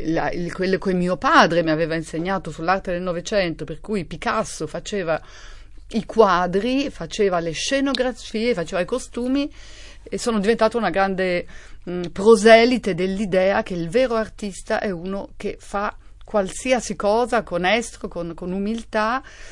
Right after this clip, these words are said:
perché è libero. Finalmente lì nessuno ti può dire quello che devi fare.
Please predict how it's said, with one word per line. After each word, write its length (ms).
perché 440
è 40
libero. 580
Finalmente 760
lì 320
nessuno 800
ti 140
può 340
dire 440
quello 260
che 120
devi 220
fare. 340